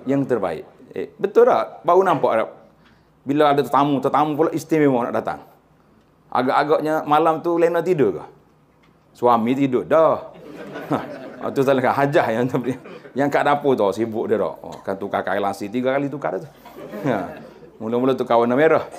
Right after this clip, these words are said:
Ai, silap, silap. Pakai baju warna pink esok. Tukar pula langsir pagi esok. Macam tahu dia tu, "Ustaz ni saya cerita ya tu."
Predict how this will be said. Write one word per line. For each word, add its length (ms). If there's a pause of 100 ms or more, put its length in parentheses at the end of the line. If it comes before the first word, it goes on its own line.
(140)
Ai, 80
silap, 320
silap. 240
Pakai 160
baju 320
warna 160
pink 320
esok. 320
Tukar 320
pula 240
langsir 320
pagi 240
esok. 220 (460)
Macam 400
tahu 240
dia 160
tu, 160
"Ustaz 160
ni 80
saya 240
cerita 320
ya 160
tu." 160